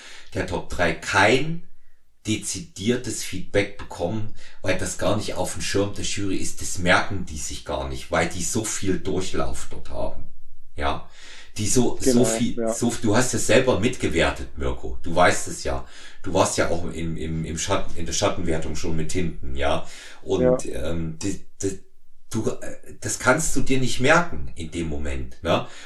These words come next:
Speaker 1: Und, ähm, du merkst dir natürlich auch, äh, Sachen, die, die hervorstechen, ja, Leute, die hervorstechen. Und i-, ich glaub auch, dass man sich keinen Gefallen tut, weil man dann ja Sachen hört,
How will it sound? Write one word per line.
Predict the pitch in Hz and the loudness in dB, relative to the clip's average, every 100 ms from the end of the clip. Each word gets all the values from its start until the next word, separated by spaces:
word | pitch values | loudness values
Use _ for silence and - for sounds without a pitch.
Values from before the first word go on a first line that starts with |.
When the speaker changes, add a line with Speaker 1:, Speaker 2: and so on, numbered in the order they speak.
| - | -8
Speaker 1:
Und, | 92 92 92 104 | -4 -2 -2 0
ähm, | 92 92 90 87 85 | 2 2 2 0 -4
du | 104 95 - | -2 -2 0
merkst | 101 123 - | 2 0 0
dir | 104 | -2
natürlich | 95 87 131 110 | -4 -4 -4 -2
auch, | 101 101 - - - | 2 2 0 0 0
äh, | - | 0
Sachen, | 104 101 95 | -2 -2 -8
die, | 92 98 - - | -8 -6 -6 -8
die | - 87 85 | -10 -8 -4
hervorstechen, | 80 - 113 113 - 135 - 151 156 - | -2 4 4 4 2 0 0 -2 -2 0
ja, | 92 90 - - - - | 2 4 4 0 -4 -4
Leute, | 95 104 113 | 2 4 4
die | - 101 | 0 0
hervorstechen. | 98 101 101 - 92 92 | 0 0 -2 -2 0 2
Und | 87 90 87 - - - - - | 2 2 0 -2 -2 -6 -10 -10
i-, | - - | -10 -4
ich | 127 - | -4 0
glaub | 117 110 131 - - - | 4 6 4 2 -2 0
auch, | 113 - | 0 0
dass | - 107 107 | -2 -2 -2
man | 98 | -2
sich | 95 - | -2 -2
keinen | - 101 110 | 0 2 4
Gefallen | - - 92 110 - | 4 4 4 6 4
tut, | - 95 - | 4 2 0
weil | 92 | 2
man | 92 90 | 2 -2
dann | 87 95 98 - - - - 95 | -2 -2 -4 -12 -16 -16 -6 0
ja | 90 | 2
Sachen | 90 - 87 82 | 2 0 0 4
hört, | 98 - - | 6 6 2